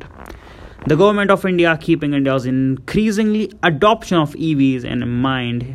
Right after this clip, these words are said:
has made two point five percent B C D mandatory on inputs, parts and subparts other than P C B A and lithium-ion cell for manufacture of lithium-ion battery and battery packs.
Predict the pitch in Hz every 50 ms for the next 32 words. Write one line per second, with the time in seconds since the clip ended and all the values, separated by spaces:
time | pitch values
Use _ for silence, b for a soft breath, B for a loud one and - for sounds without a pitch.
0 | - - - - 127 123 120 117 123 127 127 127 123 120 135 131 113 120 120 117
1 | 120 120 120 120 - 123 123 117 - 123 117 113 123 131 131 - 127 107 - -
2 | - - - B B B B B B B - 143 139 139 139 151 165 165 156 156
3 | 156 151 151 135 - - 139 135 123 123 131 131 117 117 120 113 - - - -
4 | - 131 127 127 123 - - - - 127 123 117 - 156 147 139 139 - - 120
5 | 113 113 117 - - - B B B B B B B B 135 147 143 147 139 135
6 | 143 139 139 135 135 160 156 151 - 156 143 131 131 135 127 123 117 113 113 -
7 | 120 123 123 117 113 123 127 139 139 139 139 139 131 123 120 117 117 113 113 113
8 | 113 113 113 - - 139 123 113 113 117 - 120 117 117 117 113 113 113 117 131
9 | 127 127 - - 120 117 110 - - 127 123 123 - 127 120 117 117 117 113 117
10 | 117 120 120 120 120 - 113 - - - 117 117 113 113 113 117 120 113 117 110
11 | 107 107 - 127 113 - - - - - - - -